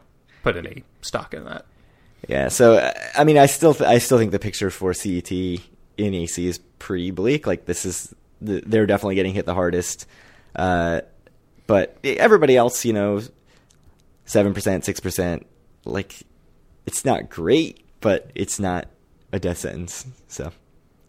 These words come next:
Speaker 1: Yeah. Uh, it's, it's, look, fifteen percent year over year. That's, it's not great. It's not what they would have wanted with two new casinos opening, but it's al-, certainly a lot better than the nine percent last month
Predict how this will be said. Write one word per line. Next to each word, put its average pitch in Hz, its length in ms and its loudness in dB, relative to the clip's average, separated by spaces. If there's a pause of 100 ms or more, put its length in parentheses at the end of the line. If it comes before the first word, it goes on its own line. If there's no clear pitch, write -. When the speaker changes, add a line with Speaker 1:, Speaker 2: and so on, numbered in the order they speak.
(120)
Speaker 1:
Yeah. 196 200 -4 (360)
Uh, 185 180 2
it's, - 360 -6 (100)
it's, - 420 -6 (640)
look, - 340 -6
fifteen 214 380 0
percent 135 420 -2 (480)
year 135 200 -2
over 127 120 -4
year. 123 380 -2
That's, - 380 -6 (640)
it's - 180 -4
not 147 220 4
great. 85 280 -4
It's 92 160 -8
not 117 160 0
what 110 160 -2
they 110 100 0
would 98 120 -2
have 90 80 -4
wanted 113 320 -4
with - 320 -6
two 151 120 -4
new 135 140 -2
casinos 135 400 -4
opening, 135 460 -2
but 123 160 0
it's - 140 -6
al-, 127 100 -2
certainly 139 360 -2
a 123 40 2
lot 127 160 4
better 110 180 4
than 101 200 -4
the 95 60 -6
nine 98 280 -2
percent - 340 -6
last - 300 -8
month - 520 -12